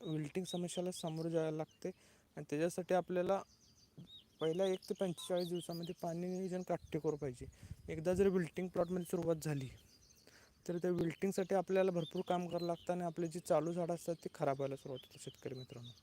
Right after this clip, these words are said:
आज आपण अडतीसावा दिवस झालेला आहे. अडतीसाव्या दिवशी जे आपल्या प्लॉटमध्ये, प्लॉटमध्ये काही अडचण नाही आहे, अडतीस दिवस पूर्ण होऊन झालेत,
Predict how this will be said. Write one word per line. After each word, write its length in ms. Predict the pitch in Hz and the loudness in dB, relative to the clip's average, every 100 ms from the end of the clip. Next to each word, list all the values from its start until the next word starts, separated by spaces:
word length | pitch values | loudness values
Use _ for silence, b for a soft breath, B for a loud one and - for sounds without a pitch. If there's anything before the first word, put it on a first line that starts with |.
| - - - - - _ _ _ _ _ _ - _ _ _ _ - | -20 -20 -20 -20 -20 _ _ _ _ _ _ -20 _ _ _ _ -6
आज 160 | 139 | -2
आपण 180 | 151 165 | -2 0
अडतीसावा 580 | 165 151 - 170 - 175 | 0 0 -4 0 2 2
दिवस 240 | 165 170 | 0 -2
झालेला 280 | 160 147 147 | 0 0 0
आहे. 100 | 156 | -2
अडतीसाव्या 420 | 139 - 151 165 | -4 -8 0 0
दिवशी 280 | 165 170 - | 2 -4 -4
जे 120 | 165 | -2
आपल्या 240 | 180 - 175 | -2 0 -4
प्लॉटमध्ये, 480 | - 156 160 147 139 - - - - - - - - - - - - - _ _ _ _ _ - - - _ - _ | -4 -6 -4 -4 -4 -6 -20 -20 -20 -20 -20 -20 -20 -20 -20 -20 -20 -20 _ _ _ _ _ -20 -20 -20 _ -20 _
प्लॉटमध्ये 440 | - 160 165 165 170 | -4 -4 -2 -6 -6
काही 260 | - 139 | -8 -4
अडचण 360 | 175 160 - 165 | -2 -2 -4 -6
नाही 260 | 165 165 175 | -4 -4 -4
आहे, 80 | |
अडतीस 320 | 160 - - 151 | -6 -10 -14 -10
दिवस 240 | - 175 | -6 -6
पूर्ण 320 | - 175 175 | -6 -8 -6
होऊन 200 | 170 160 | -4 -4
झालेत, 200 | 156 147 | -2 -2